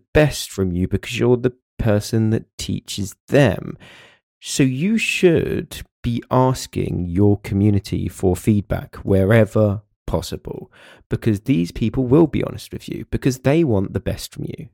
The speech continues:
They want the best content. They want the best product. They want the best service results. So in order to do that, they are the ones that consume all of this. So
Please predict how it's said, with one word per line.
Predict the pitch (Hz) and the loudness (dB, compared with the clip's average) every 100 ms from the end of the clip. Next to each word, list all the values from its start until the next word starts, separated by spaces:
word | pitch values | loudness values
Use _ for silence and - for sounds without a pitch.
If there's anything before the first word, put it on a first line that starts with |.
| _ _ _ _ - | _ _ _ _ 2
They | 104 | 4
want | 107 98 | 4 0
the | 120 | 2
best | 139 - | 2 2
content. | - 104 92 - - - _ - _ | -2 -4 -4 -10 -12 -14 _ -20 _
They | 95 | -2
want | 92 98 - | 0 0 -2
the | 120 | 2
best | 135 - | 2 2
product. | - 85 - - | -2 -2 -2 -4
They | 92 | -2
want | 98 107 - | -2 -4 -4
the | 107 | -2
best | 113 110 - | -2 -2 0
service | 147 170 156 - - | 2 2 2 -4 -10
results. | 104 90 113 - - - - _ | -6 -2 -2 -2 -10 -20 -20 _
So | - - 131 107 123 139 - _ _ _ | -10 2 4 4 4 2 0 _ _ _
in | 117 123 | 0 4
order | 135 127 113 | 4 2 -2
to | - | -4
do | 101 170 175 | -4 0 2
that, | 92 110 92 | 2 0 0
they | 143 | 2
are | 156 | 4
the | 113 | 4
ones | 117 120 113 - | 4 2 0 -2
that | - - | -8 -4
consume | 107 - 185 147 | -4 0 4 4
all | 95 87 | 4 0
of | - | -2
this. | - - 131 - - _ _ _ _ _ _ _ _ _ _ | -4 -4 -4 -10 -16 _ _ _ _ _ _ _ _ _ _
So | - - - 147 139 131 127 | -16 -2 4 6 6 2 -4